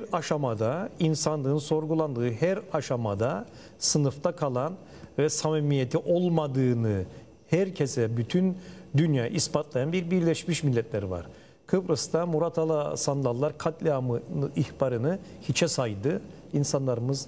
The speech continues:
vahşice katledildi. Bosna'da gözlerinin önünde oldu. Yine Boşnakların silahlarının Sırplara verilmesini sağladılar.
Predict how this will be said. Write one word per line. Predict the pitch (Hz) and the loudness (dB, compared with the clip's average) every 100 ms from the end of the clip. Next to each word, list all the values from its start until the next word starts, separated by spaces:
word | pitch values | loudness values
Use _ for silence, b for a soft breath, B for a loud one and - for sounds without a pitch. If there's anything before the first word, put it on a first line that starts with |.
| - | -2
vahşice | 127 - 139 | -2 -4 -6
katledildi. | 139 139 - 120 117 - - - B B B B 131 | -4 -4 -6 -10 -10 -14 -18 -20 B B B B 4
Bosna'da | 170 185 - 180 151 160 180 - - - | 4 4 -2 -2 0 0 -2 -8 -14 -2
gözlerinin | 127 147 139 139 131 151 | 2 2 2 2 2 2
önünde | 160 156 127 131 | 2 2 2 0
oldu. | 131 104 95 110 143 - B B B B | 0 -2 -2 -2 -2 -10 B B B B
Yine | 127 143 151 147 147 B B B - | 2 4 2 0 -4 B B B 0
Boşnakların | 135 147 - 143 139 127 131 | 2 2 -2 -2 0 0 0
silahlarının | - 151 151 165 131 117 123 151 151 - | 2 2 0 0 -2 0 0 0 -2 -4
Sırplara | - 156 160 135 143 | 0 0 2 0 2
verilmesini | 160 151 135 120 143 | 2 2 2 2 2
sağladılar. | 165 160 156 170 175 | 2 2 0 0 -2